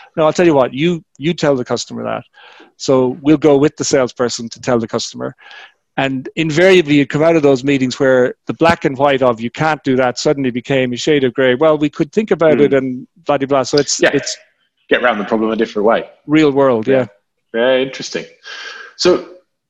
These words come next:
Speaker 2: how t-, important was identifying talent in the team to move this forward?
Speaker 1: Yeah, it, I mean, it was critical because I, I, as I said, I didn't have the experience of having run I T before. So I had to assess,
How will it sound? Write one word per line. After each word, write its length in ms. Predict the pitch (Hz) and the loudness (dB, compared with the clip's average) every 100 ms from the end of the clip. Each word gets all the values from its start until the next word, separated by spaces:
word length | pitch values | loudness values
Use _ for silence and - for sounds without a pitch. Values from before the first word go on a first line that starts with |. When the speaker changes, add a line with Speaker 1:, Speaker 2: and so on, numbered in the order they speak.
| - - | -12 -4
Speaker 2:
how 240 | 170 202 | 0 0
t-, 160 | - 165 | 0 -4
important 420 | 143 160 - 123 | 0 2 2 2
was 120 | 113 | 0
identifying 600 | 113 117 117 - 117 101 | 0 0 -2 -2 -4 -4
talent 440 | - - 135 98 - _ - | -8 -4 -2 -2 -4 _ -10
in 100 | 107 | -8
the 60 | 95 | -8
team 360 | - 95 80 _ _ _ - | -6 -8 -8 _ _ _ -8
to 120 | 104 | -4
move 240 | 101 95 | -2 -4
this 180 | 85 - | -6 -10
forward? 380 | - 82 78 - _ _ _ _ - | -8 -8 -10 -14 _ _ _ _ 2
Speaker 1:
Yeah, 200 | 185 165 | 4 4
it, 120 | 180 | 4
I 80 | 185 | 0
mean, 140 | 190 | 0
it 80 | 175 | 0
was 100 | 139 | -2
critical 380 | - 165 147 131 | 0 0 2 0
because 380 | 117 - 139 - - | -2 -2 -2 -2 -2
I, 160 | 156 | -2
I, 140 | 151 143 139 | 0 -2 -2
as 100 | 135 | -2
I 20 | 123 | -2
said, 180 | 160 | 0
I 100 | 139 | 2
didn't 240 | 160 160 127 | 2 0 0
have 640 | - 147 143 131 113 - - - _ - - _ | 0 2 2 2 -2 -10 -20 -20 _ -20 -20 _
the 160 | 175 139 | -2 -2
experience 640 | - - 156 151 135 123 | 0 0 2 4 2 -2
of 80 | 120 | -4
having 340 | 156 135 127 | -2 -2 -2
run 200 | 135 135 | 0 0
I 120 | 127 | 0
T 240 | 117 - 127 | -2 -2 -4
before. 520 | 120 - 151 127 113 | -4 -2 2 2 2
So 180 | - 131 | 0 0
I 100 | 139 | 2
had 240 | 131 147 | -2 -4
to 320 | - 139 127 131 | -2 -2 0 -4
assess, 540 | 123 - 151 135 - | -4 0 0 0 -4